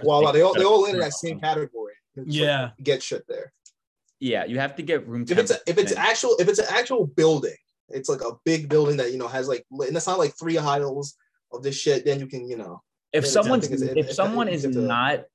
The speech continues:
Speaker 1: trying to make bootleg meth in the fucking can aisle, then I'm, then I'm, I'm okay with it.
Speaker 2: If they
Speaker 1: Like
Speaker 2: have more than one employee working there, I think it's valid. <laughs> It's just, you know what I mean?
Speaker 3: I know, that's like those rest stops where it's like, it's like a Dunkin' Donuts, a
Speaker 2: Yeah, like the one
Speaker 3: Subway,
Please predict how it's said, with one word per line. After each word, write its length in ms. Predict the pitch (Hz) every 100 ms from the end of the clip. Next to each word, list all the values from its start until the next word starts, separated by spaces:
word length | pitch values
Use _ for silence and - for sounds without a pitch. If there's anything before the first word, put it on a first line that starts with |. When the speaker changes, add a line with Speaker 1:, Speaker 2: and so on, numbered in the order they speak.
| _ _ _
Speaker 1:
trying 520 | - - 127 123 127 127
to 120 | 127
make 260 | 120 113 -
bootleg 380 | 123 123 117
meth 340 | 110 101 104 - _
in 140 | 113 110
the 80 | 101
fucking 460 | - 113 - 110
can 320 | - 104 107
aisle, 360 | 117 120 131 131
then 220 | 113 104
I'm, 320 | - 98 85 -
then 380 | 104 101 - _ _ _ - 131 -
I'm, 160 | - 101
I'm 180 | 104 101
okay 260 | - 98
with 180 | 62 -
it. 60 | -
Speaker 2:
If 100 | -
they 60 |
Speaker 1:
Like 140 | 151 180
Speaker 2:
have 40 |
more 200 | 170 190
than 200 | 190 151
one 200 | 143 151
employee 540 | 156 160 - 135 139 147
working 360 | 127 123 151
there, 140 | 151 151
I 100 | 113 -
think 120 | -
it's 160 | - -
valid. 340 | 147 - 196 - - - -
<laughs> 180 | 185 -
It's 100 | 175
just, 500 | 180 - 226 233 -
you 100 | 175 147
know 60 | 151
what 40 |
I 40 | 170
mean? 200 | 175 190 _
Speaker 3:
I 80 | 175
know, 140 | 180
that's 200 | 180 185
like 160 | 220 185
those 200 | 202 160
rest 240 | 180 180
stops 340 | - 190 175 180
where 160 | 180
it's 140 | 170 185
like, 180 | 151 185
it's 180 | 156 180
like 100 | 156
a 60 |
Dunkin' 480 | 147 185 185 190 185
Donuts, 560 | 175 170 175 165 - - _ -
a 40 | -
Speaker 2:
Yeah, 40 | 262
like 80 | 214
the 40 | 196
one 100 | 151
Speaker 3:
Subway, 180 | 180